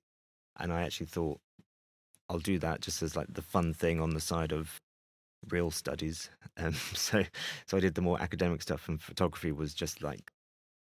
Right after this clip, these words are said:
you know, the fun extra course that, that I would enjoy doing. Um, and I did it.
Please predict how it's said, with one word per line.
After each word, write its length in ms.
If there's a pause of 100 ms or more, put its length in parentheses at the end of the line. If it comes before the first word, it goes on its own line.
(400)
you 80
know, 100 (160)
the 100
fun 360
extra 300
course 340
that, 240 (680)
that 100
I 100
would 140
enjoy 360
doing. 400 (280)
Um, 280 (300)
and 140
I 60
did 200
it. 160